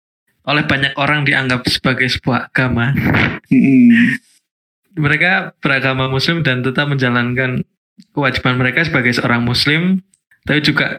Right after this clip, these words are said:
Speaker 1: tidak, eh, tetap menjalankan kewajiban mereka juga sebagai pesepak bola.
Speaker 2: Hmm.
Speaker 1: Sekarang banget
Speaker 2: Ya.
Speaker 1: bintang-bintang kayak gitu kan.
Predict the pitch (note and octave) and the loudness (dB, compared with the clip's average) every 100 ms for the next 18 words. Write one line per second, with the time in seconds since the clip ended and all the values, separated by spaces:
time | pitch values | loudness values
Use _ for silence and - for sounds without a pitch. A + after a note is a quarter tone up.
0 | - - - - D3 - A#2+ _ _ _ | -6 -6 -4 -2 -2 -2 -8 _ _ _
1 | - B2+ A#2+ B2 - _ _ - - - | -2 0 0 -2 -6 _ _ -6 -4 -2
2 | D#3 D#3 C3+ B2+ B2 C#3 D#3 C3+ - B2+ | -2 0 0 2 0 0 0 0 0 0
3 | B2 C3+ C3 C3+ D3 B2+ A#2+ A#2+ C3 B2 | 0 0 -2 -2 -2 0 0 0 0 -2
4 | A#2+ B2+ B2+ A#2 B2 A#2+ B2 A#2 - _ | -2 -2 0 0 4 6 6 4 -4 _
5 | _ _ _ _ _ _ _ _ _ - | _ _ _ _ _ _ _ _ _ -8
6 | - C3 C3+ C#3 C3 - _ - B2 B2+ | -2 0 0 -2 -6 -12 _ -4 -2 0
7 | - B2+ B2 A#2+ B2 A#2 B2+ A#2+ B2+ B2+ | 0 0 0 0 0 0 0 0 0 0
8 | A#2+ | 0